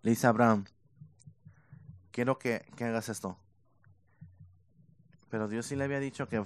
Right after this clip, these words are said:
si matara a su hijo. Pero le dice a su hijo, "Ve al monte de Moriah, que donde el, donde el templo de Salomón va a ser construido.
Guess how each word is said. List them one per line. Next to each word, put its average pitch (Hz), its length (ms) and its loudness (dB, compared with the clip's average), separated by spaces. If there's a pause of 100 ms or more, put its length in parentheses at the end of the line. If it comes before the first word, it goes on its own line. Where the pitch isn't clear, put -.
si 117 140 -4
matara 107 260 0
a - 20 -6
su - 100 -10
hijo. 123 200 -12 (280)
Pero 110 220 -4
le 113 140 -6
dice 120 200 -2
a 127 40 -4
su 127 120 -6
hijo, 92 300 -6 (320)
"Ve 107 160 -4
al 117 100 0
monte 135 300 -2
de 131 100 2 (220)
Moriah, 107 580 -2 (2000)
que 113 320 -6 (320)
donde 120 300 -4
el, 110 120 -6 (400)
donde 117 360 -4
el 107 160 -6
templo 120 280 -4
de 120 120 0
Salomón 117 640 -2 (140)
va 110 60 4
a - 20 -2
ser 110 120 -4
construido. 110 500 -4